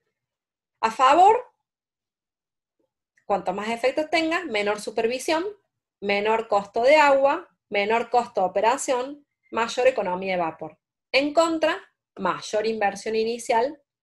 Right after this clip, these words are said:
y mayor costo de mantenimiento, ¿sí? Entonces, y el número óptimo en algunas industrias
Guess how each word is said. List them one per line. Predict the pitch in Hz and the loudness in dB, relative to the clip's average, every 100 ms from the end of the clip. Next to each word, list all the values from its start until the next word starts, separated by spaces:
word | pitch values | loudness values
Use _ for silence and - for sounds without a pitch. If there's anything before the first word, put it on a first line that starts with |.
| _ _ _ _ - | _ _ _ _ -6
y | 226 | -2
mayor | 208 190 - 202 196 | -2 -4 -4 -6 -4
costo | 185 180 196 | -8 -8 -10
de | |
mantenimiento, | 180 165 160 156 151 143 143 _ _ _ _ _ _ | -10 -10 -12 -14 -14 -16 -20 _ _ _ _ _ _
¿sí? | 196 214 _ _ _ - - | -16 -16 _ _ _ -20 -18
Entonces, | 196 185 202 214 | -14 -12 -12 0
y | 226 | 2
el | 226 254 | 2 0
número | 311 311 - - | -2 2 2 4
óptimo | 330 - 233 202 | 2 0 -8 -6
en | 202 | -4
algunas | 208 233 247 | -4 -4 -4
industrias | 254 254 254 - 269 | -8 -8 -10 -6 -6